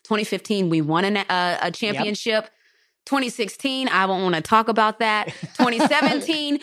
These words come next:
Speaker 1: we won another championship. So I felt like as all of my teammates were hurling up, like, five for, ooh, we got, like, five rings. I was holding up the peace sign like, "Baby, I got two!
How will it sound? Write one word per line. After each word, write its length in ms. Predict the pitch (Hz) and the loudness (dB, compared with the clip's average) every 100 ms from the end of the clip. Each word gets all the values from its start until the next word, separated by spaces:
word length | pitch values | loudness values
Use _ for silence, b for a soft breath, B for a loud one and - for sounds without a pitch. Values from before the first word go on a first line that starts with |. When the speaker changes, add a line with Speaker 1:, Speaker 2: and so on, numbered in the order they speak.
| B | B
Speaker 1:
we 100 | 240 247 | 0 4
won 240 | 247 247 | 4 4
another 500 | 214 220 269 294 294 | 4 4 4 4 0
championship. 760 | - 294 285 294 277 - 277 254 | -4 -6 -6 -8 -10 -8 -10 -8
So 280 | - 254 - | -6 -2 0
I 160 | 240 | -2
felt 340 | 240 254 330 277 | -2 -2 -2 -2
like 380 | 285 254 214 b b b _ | -4 -4 -10 b b b _
as 420 | 214 226 220 214 - | -4 -4 -4 -8 -2
all 220 | 214 269 294 | 2 2 2
of 60 | |
my 160 | 277 240 | 0 -2
teammates 380 | - 269 247 233 | -4 -8 -8 -6
were 120 | 226 | -2
hurling 240 | 254 240 | -2 -2
up, 100 | 233 | -2
like, 180 | 190 190 | 0 -2
five 520 | - 226 220 220 220 | 0 4 6 6 2
for, 340 | 214 214 202 190 | 0 -2 0 0
ooh, 140 | 190 190 | -4 -6
we 120 | 220 | -6
got, 280 | 208 202 170 | -4 -4 -2
like, 240 | 180 165 | -4 -6
five 400 | - 226 214 214 | -2 2 2 2
rings. 500 | 208 214 214 214 208 b b b | -2 -2 -4 -6 -10 b b b
I 140 | - 294 | 2 2
was 100 | 294 | 4
holding 280 | 294 269 247 | 2 0 -2
up 80 | 214 | -4
the 60 | |
peace 320 | 226 302 285 | -4 -4 -6
sign 300 | - 240 233 | -2 0 2
like, 240 | 233 226 202 | 2 0 4
"Baby, 60 | 453 508 494 | 2 4 2
I 140 | 466 494 494 - | 2 2 0 2
got 100 | - | 6
two! 460 | 698 807 719 453 | 8 8 6 4